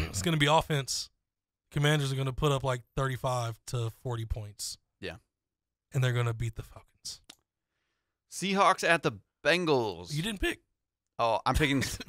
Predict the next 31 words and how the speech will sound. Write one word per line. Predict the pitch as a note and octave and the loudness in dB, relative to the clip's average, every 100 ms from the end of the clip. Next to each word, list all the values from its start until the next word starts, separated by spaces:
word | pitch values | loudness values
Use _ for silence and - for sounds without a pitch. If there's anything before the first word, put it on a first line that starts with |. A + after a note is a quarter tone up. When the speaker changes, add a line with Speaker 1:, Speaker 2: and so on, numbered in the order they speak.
| - - - | -12 -12 -10
Speaker 1:
<laughs> | - - - _ - | -10 -10 -16 _ -16
Speaker 2:
That's | B2 | -12
'cause | - C3+ | -4 4
I | B2+ | 8
wrote | B2 B2 | 8 8
it | |
Speaker 1:
Just | D3+ | 6
moved | G#2+ G#2 | 6 4
Speaker 2:
down. | C#3 | 0
Speaker 1:
to, | |
okay. | C3+ A#2+ | -2 4
Speaker 2:
I | C3 C#3+ | 8 8
just | B2+ | 8
went | D3+ | 2
for | D3+ | 2
the | B2+ | 4
Falcons | B2+ A2+ A2 G#2+ | 6 6 4 -8
'cause | A2 | -2
I | G#2+ | -2
think | A2+ | -2
it's | A2+ | -6
a | A2 | -4
good | A2 | -6
flip | - G#2+ - | -4 -8 -4
game. | G2 G2 | -6 -6
Speaker 1:
Okay. | G#2 G2+ _ _ _ _ _ - | -8 -14 _ _ _ _ _ 2
Speaker 2:
Uh, | A#2+ A2+ | 4 4
Seahawks | A#2 F3 F#3 F#3 - | 4 4 6 6 4
at | D#3 | -2
the | |
Bengals. | C3+ C#3+ D3+ D#3 D3+ D3 | 4 4 6 4 2 0